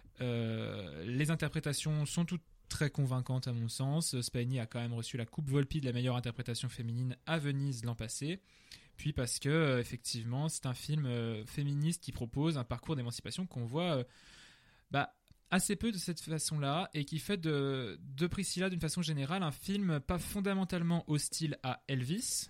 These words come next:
on pourra en reparler, mais plutôt fondamentalement favorable à son héroïne. Euh, mais quel est votre avis si on commence avec Lucie ?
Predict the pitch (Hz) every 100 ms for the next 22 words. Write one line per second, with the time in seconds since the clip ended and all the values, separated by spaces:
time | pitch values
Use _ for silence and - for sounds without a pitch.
0 | - - - 123 120 117 120 175 220 -
1 | - 143 165 226 175 151 147 143 151 185
2 | 196 - 190 156 139 131 175 143 - _
3 | 151 151 - 143 135 113 107 127 175 -
4 | - - - - - _ 127 113 107 104
5 | 104 - - 131 - 160 180 190 147 113
6 | 117 - - 131 156 139 - 120 -